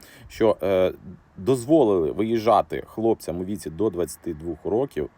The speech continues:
звичайними змінами в постанову Кабінету Міністрів. Це не закон. Це звичайна постанова, яка вноситься, е, без якихось публічних обговорень, без якихось, е,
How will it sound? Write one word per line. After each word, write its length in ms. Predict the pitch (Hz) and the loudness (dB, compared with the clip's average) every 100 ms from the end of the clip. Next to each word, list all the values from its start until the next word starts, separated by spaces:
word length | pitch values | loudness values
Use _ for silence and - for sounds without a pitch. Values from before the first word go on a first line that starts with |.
| - | -16
звичайними 880 | 80 87 92 - 104 104 87 71 69 | -10 -6 -4 2 4 4 -2 -6 -8
змінами 520 | 80 95 117 110 80 | -6 -4 -2 -2 -4
в 60 | 71 | -6
постанову 520 | 73 - 76 104 92 | -8 -6 -4 -2 -4
Кабінету 460 | 76 73 82 82 | -6 -6 -8 -8
Міністрів. 380 | 78 87 82 - | -8 -6 -8 -10
Це 220 | - 110 107 | -2 0 0
не 240 | 98 104 | 0 -2
закон. 640 | 82 90 - - 95 76 - _ - - - | 0 -2 -2 2 2 2 -10 _ -20 -20 -14
Це 300 | - 117 120 | 0 2 2
звичайна 500 | 95 95 - 127 110 | 0 -4 0 0 0
постанова, 580 | 87 90 95 110 143 101 | -4 -4 -4 -2 -2 -2
яка 380 | 80 - 104 - | -4 0 2 2
вноситься, 800 | 82 87 120 127 98 - 78 67 - - - | -2 -6 -4 -2 -6 -4 -2 -2 -6 -20 -6
е, 160 | 80 78 | -2 -2
без 300 | 87 147 107 | 2 2 2
якихось 360 | 95 - 98 82 | -2 -2 -4 -4
публічних 580 | 92 98 101 - 76 | -4 -4 -6 -6 -12
обговорень, 720 | 76 73 80 107 131 113 98 85 | -8 -6 -4 2 2 2 0 0
без 200 | 113 104 | 0 0
якихось, 600 | 98 90 98 92 - - | -2 -6 -4 -4 -6 -10
е, 320 | 82 82 82 | -6 -4 -6